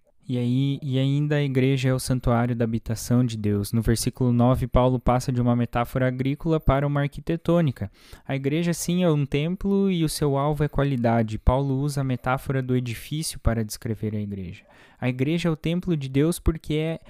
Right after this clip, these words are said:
a sociedade a qual o Espírito Santo habita. De novo, a igreja é o templo de Deus porque é a sociedade na qual o Espírito Santo habita.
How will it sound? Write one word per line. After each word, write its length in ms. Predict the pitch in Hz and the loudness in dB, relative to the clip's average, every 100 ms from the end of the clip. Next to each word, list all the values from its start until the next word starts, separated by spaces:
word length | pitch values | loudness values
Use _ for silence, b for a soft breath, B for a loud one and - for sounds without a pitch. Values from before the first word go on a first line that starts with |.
| B B | B B
a 100 | 143 | -6
sociedade 880 | 143 - 185 - 175 131 127 139 135 | -4 -4 -4 -2 -4 0 0 0 0
a 60 | 131 | -2
qual 260 | - 120 | 2 2
o 40 | 123 | 2
Espírito 480 | - - 123 120 120 | 0 0 0 0 -4
Santo 360 | - 120 120 | 0 0 0
habita. 440 | 110 104 101 95 95 B B B B B | -2 -2 -4 -8 -14 B B B B B
De 140 | 117 | 0
novo, 260 | 131 131 120 | 4 6 6
a 60 | 113 | 2
igreja 480 | 110 117 143 147 | 2 2 2 2
é 20 | 135 | 0
o 60 | |
templo 400 | - 135 147 143 | 0 -2 0 0
de 120 | 123 | -2
Deus 440 | 113 117 143 131 - | 2 4 6 4 0
porque 340 | - 120 - | 0 0 0
é 80 | 127 | -2
a 60 | 127 | 0
sociedade 880 | - 147 160 - 139 120 123 120 | -2 -2 -2 -2 0 0 0 -2
na 160 | 123 117 | -2 -2
qual 340 | - 113 117 - B B | 2 2 2 -2 B B
o 80 | - | -4
Espírito 500 | 120 - 117 113 - | -4 0 0 0 -2
Santo 540 | 113 - 110 107 117 113 | -6 -2 -2 -2 -2 -2
habita. 460 | 104 101 101 101 | 0 -4 -6 -12